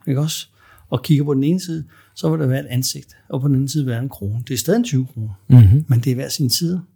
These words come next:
Speaker 2: Mhm.
Speaker 1: Og sådan er det også med motivation. Der er sådan set to retninger. Der er at undgå noget, eller der er at opnå noget. Og nogle af os, vi er bedre til at høre den ene side, end den anden side.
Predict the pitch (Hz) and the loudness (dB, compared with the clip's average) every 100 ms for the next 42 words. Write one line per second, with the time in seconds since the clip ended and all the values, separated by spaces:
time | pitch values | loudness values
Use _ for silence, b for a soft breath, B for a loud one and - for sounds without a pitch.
0 | _ 127 107 120 B B - 196 190 175 | _ 6 6 4 B B 0 2 2 0
1 | 151 180 160 143 131 120 117 - _ - | 0 0 0 0 -2 -6 -6 -14 _ -8
2 | 151 170 175 175 - 262 - 139 - 180 | -6 -4 -8 -10 -6 -6 -2 -4 -2 -4
3 | 160 147 127 127 113 104 104 - 151 175 | -4 -4 -4 -4 -4 -8 -12 4 4 4
4 | 226 185 180 190 b b b b 160 160 | -2 -2 -4 -10 b b b b -6 -4
5 | 160 165 - 117 - - 101 98 98 95 | -8 -8 -8 -6 -6 -6 -6 -6 -10 -12
6 | _ _ _ _ b b b b b b | _ _ _ _ b b b b b b
7 | b 151 156 180 214 180 156 - 160 190 | b 6 8 8 4 0 -6 -6 -6 -8
8 | 185 127 135 180 180 160 104 - 143 151 | 0 2 4 0 -2 -8 -6 -2 -2 0
9 | 151 131 156 160 139 131 131 _ 127 127 | 0 0 0 -4 -4 -4 -6 _ -4 -4
10 | 131 117 110 101 123 | -4 -8 -8 -8 -8